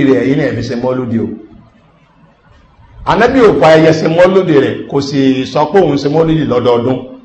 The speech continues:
Kí ló fi ṣe mọ́lúdì tá a tẹ̀lé pọ̀? Kí ni mọ́lúdì? Nǹkan yẹn ló yẹ kẹ́ ẹ máa ṣe o. Kí ni nǹkan náà? Ànábì wa Muhammad sallallahu alaihi wasallam.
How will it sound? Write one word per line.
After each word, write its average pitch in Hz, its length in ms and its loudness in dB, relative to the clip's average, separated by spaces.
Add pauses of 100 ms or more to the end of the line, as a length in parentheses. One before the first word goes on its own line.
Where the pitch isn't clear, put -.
(340)
Kí 226 100 -2
ló 220 140 4
fi 185 100 0
ṣe 185 160 0
mọ́lúdì 208 500 2
tá 190 100 2
a 185 80 4
tẹ̀lé 135 240 0
pọ̀? - 200 -8
Kí 156 80 -4
ni 165 80 -2
mọ́lúdì? 165 480 2 (140)
Nǹkan 139 240 -2
yẹn 139 120 0
ló 156 60 2
yẹ 147 160 0
kẹ́ 147 80 -2
ẹ 131 80 2
máa 127 160 -6
ṣe 131 160 -10
o. 110 100 -6 (500)
Kí 165 100 0
ni 151 140 0
nǹkan 139 220 -4
náà? 151 140 0 (480)
Ànábì 143 260 -2
wa 131 140 2
Muhammad 117 400 -8
sallallahu 104 500 -4
alaihi 101 180 -8
wasallam. 101 400 -10